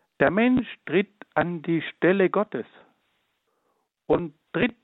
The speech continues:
damit heraus aus der Abhängigkeit von Gott, die ihn bisher daran gehindert hat, sein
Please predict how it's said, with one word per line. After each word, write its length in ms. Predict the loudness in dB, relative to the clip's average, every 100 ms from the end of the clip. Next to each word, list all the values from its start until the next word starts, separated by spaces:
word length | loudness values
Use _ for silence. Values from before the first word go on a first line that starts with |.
| -2
damit 380 | -2 -2 -4 0
heraus 480 | 0 2 0 0 -4 -4
aus 220 | -4 -2
der 160 | -4 -2
Abhängigkeit 800 | -4 -4 -2 -2 -4 -2 -2 -2
von 160 | -2
Gott, 260 | 0 -2 -6 _ _ _ _ _ _ _ _ _ _
die 200 | -2 0
ihn 180 | -2 -2
bisher 480 | -2 -2 -2 -2 0
daran 420 | 0 -2 -2 0
gehindert 520 | 0 0 0 -2 0
hat, 220 | -2 -4 -10 _ _ _ -20 _ _ _ _ -4
sein 280 | -4 -6